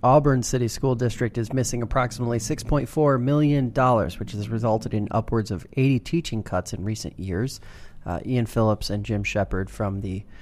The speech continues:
uh, Auburn Board of Education were on my show yesterday inside the F L X. That video is up online. Podcast is up on all streaming platforms. Um, w-, what are your, we talked about it a little bit, but when you see these big numbers,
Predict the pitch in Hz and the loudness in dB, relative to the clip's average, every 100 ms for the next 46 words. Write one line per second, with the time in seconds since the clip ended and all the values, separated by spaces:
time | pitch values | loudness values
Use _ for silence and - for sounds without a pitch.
0 | - - - - - 117 120 120 107 104 | -20 -18 -10 -8 -4 4 4 4 -2 0
1 | 110 101 101 - 113 104 - 101 98 95 | 0 0 -4 -2 -4 -4 -4 -2 -2 -2
2 | 98 - 87 120 147 - 131 113 107 98 | -4 -4 -2 0 0 0 0 0 0 -2
3 | 92 85 90 139 139 - 120 117 117 107 | 0 -4 0 0 0 0 -2 0 -2 -4
4 | 98 - 110 - 90 92 117 120 110 - | -6 -4 -6 -4 -10 -6 -6 -4 -6 -8
5 | - 120 117 - 104 - 104 104 92 90 | -6 0 0 2 -2 -2 -2 -2 -2 -6
6 | - 117 101 - - 76 - - 170 - | -2 -2 -2 -6 -10 -8 -4 0 0 2
7 | 185 170 - - - - - - 143 135 | 0 0 -6 -16 -18 -20 -20 0 4 6
8 | 123 - - - 151 170 226 131 156 160 | 4 -4 -20 -14 -14 -12 -6 -6 0 6
9 | 226 294 202 185 165 143 - - 139 165 | 8 8 8 8 8 4 0 -6 -4 0
10 | 208 - - - 180 - 208 247 185 156 | 0 0 -12 -14 -10 2 2 6 8 8
11 | 147 143 117 90 67 - 135 - - - | 8 6 6 2 0 2 2 2 -18 -20
12 | - - 202 139 156 165 190 262 247 - | -20 -18 -8 2 4 6 6 4 4 2
13 | 202 185 147 147 120 - 143 117 127 131 | 0 2 4 2 2 2 2 4 2 2
14 | 117 98 90 95 - | 2 0 -2 -4 -10